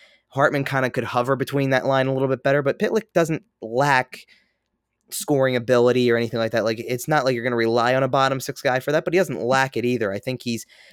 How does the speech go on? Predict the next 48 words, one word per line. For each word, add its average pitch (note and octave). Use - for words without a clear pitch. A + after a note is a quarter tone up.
I A#2+
think G3
he's F3+
a D3
decent C#3+
complement D#3
piece, A2+
quite A#2
frankly, B2+
to A2+
a A2
guy A2+
like A#2
Scott G#2
Laughton, G#2
um, F#2+
and, A#2
and, A#2+
and C#3
to D3+
Michael B2
Raffl A#2+
as G#2+
well. A#2+
But, G2+
you C3
know, A#2
I, C#3
I C3+
don't D#3
know D3+
that C#3
I C3+
would C3
be B2+
disappointed C3
in A2+
if A#2+
Pitlick C3
is A#2
the A2+
twelfth C#3
guy C3+
who B2+
makes B2
the -
fourth B2
line A#2+